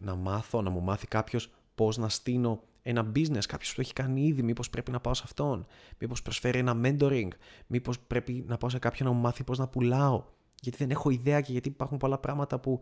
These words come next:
δεν τα ξέρω και δεν πρέπει να τα ανακαλύψω μόνος μου, γιατί θα χάσω πάρα πολύ χρόνο. Και το κάνεις.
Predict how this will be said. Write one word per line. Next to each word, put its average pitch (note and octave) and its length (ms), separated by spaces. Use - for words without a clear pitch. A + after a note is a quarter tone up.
δεν B2 180
τα - 80
ξέρω C#3+ 300
και C3+ 140
δεν D3+ 120
πρέπει D#3 240
να C3+ 100
τα - 80
ανακαλύψω B2+ 480
μόνος B2 300
μου, B2 60
γιατί B2 140
θα C3+ 100
χάσω - 300
πάρα C3 160
πολύ B2+ 160
χρόνο. C#3 460
Και - 100
το B2 120
κάνεις. C3 480